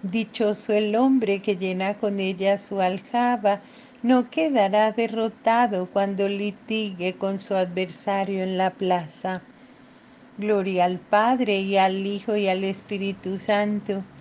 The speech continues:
como era en el principio, ahora y siempre, por los siglos de los siglos. Amén.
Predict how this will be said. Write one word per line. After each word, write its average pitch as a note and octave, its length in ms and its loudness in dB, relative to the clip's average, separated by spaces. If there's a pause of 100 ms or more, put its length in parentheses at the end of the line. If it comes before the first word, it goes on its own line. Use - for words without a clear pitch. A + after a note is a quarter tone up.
(440)
como G#3 280 0
era G3 160 2
en C4 160 2
el C#4+ 140 2
principio, F#3+ 960 -4
ahora G3+ 440 0
y C#4 100 -2
siempre, G#3 580 -2
por G3 200 -4
los F#3+ 220 -2
siglos G3 460 -6
de F#3 100 -4
los F#3 240 -4
siglos. G#3 640 -6
Amén. F3+ 480 -4